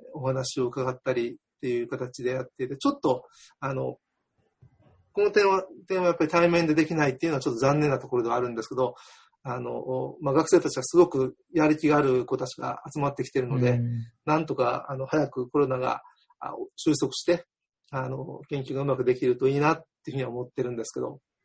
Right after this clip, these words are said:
Speaker 2: なるほど。ちなみに、その、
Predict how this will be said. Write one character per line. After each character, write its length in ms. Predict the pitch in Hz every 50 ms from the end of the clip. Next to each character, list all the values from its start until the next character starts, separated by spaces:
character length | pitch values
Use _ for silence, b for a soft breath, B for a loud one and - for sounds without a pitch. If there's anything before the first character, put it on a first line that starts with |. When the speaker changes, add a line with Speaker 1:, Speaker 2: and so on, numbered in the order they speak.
| _ _ _ -
Speaker 2:
な 100 | 117 113
る 60 | 110
ほ 100 | 107 110
ど。 280 | 107 107 98 98 - b b b b _
ち 80 | _ -
な 100 | 156 165
み 160 | 165 165 170
に、 260 | 170 170 165 170 170
そ 160 | 165 165 - 151
の、 400 | 156 156 151 147 147 143 -